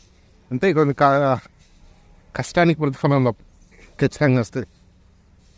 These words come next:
అదే ఆయన డైలాగ్ చెప్తాడు కదా సినిమాలో, "రావడం లేట్ అవుతుంది కానీ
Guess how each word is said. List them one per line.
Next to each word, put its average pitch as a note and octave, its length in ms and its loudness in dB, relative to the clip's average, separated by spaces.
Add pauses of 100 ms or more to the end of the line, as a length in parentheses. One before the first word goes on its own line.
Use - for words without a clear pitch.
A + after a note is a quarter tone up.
(160)
అదే C#3+ 120 2
ఆయన D#3 260 0
డైలాగ్ C#3+ 400 0
చెప్తాడు C#3 320 0
కదా A#2+ 100 2
సినిమాలో, G#2+ 420 -4 (720)
"రావడం D3+ 460 2
లేట్ C#3+ 180 0
అవుతుంది C3+ 260 0
కానీ B2 280 -2